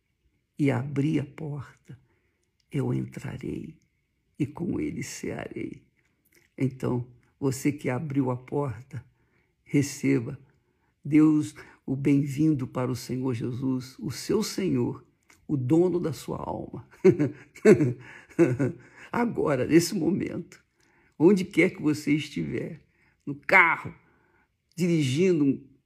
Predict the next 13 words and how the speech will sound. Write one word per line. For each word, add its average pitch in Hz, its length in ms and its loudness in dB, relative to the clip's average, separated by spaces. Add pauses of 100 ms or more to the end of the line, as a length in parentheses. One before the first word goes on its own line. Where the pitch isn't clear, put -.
conduzindo 147 560 4
um 135 80 4
carro, 127 420 2
um - 40 2
caminhão, 156 920 4 (260)
num 180 140 4
hospital, - 500 2
no 143 100 4
presídio, 147 720 -2 (520)
onde 359 200 2
quer - 160 2
que - 120 -8
você 127 520 -6